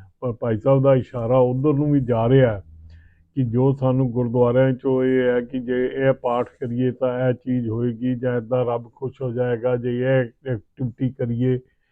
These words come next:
ਜਾਂ ਇਹ ਰਿਚੁਅਲ ਕਰੀਏ ਤਾਂ ਰੱਬ ਖੁਸ਼ ਹੋ ਜਾਏਗਾ। ਇਹ ਇਸ਼ਾਰਾ ਉੱਧਰ ਨੂੰ ਵੀ ਜਾ ਰਿਹਾ ਹੈ।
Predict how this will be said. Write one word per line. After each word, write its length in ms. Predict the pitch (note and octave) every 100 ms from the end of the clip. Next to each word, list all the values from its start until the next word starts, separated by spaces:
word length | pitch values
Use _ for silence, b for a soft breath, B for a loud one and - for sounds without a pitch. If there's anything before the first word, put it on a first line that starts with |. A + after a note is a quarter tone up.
| _ _ -
ਜਾਂ 160 | C3 B2
ਇਹ 160 | C3+ C3
ਰਿਚੁਅਲ 440 | B2+ - C3 A#2+
ਕਰੀਏ 380 | B2+ B2 B2 B2
ਤਾਂ 160 | B2
ਰੱਬ 280 | A2+ A#2 A#2 -
ਖੁਸ਼ 280 | C#3 C3
ਹੋ 100 | C3 A2
ਜਾਏਗਾ। 560 | A#2 A2+ A2 A#2+ B2+ - _ _ _ _ _ -
ਇਹ 180 | C#3+ C#3+
ਇਸ਼ਾਰਾ 360 | B2+ A#2+ A#2+ C3
ਉੱਧਰ 340 | C3 C3+ D3
ਨੂੰ 160 | C#3 C#3+
ਵੀ 120 | C#3
ਜਾ 260 | A#2+ A#2
ਰਿਹਾ 360 | A#2 C3+ C#3+
ਹੈ। 80 | G#2+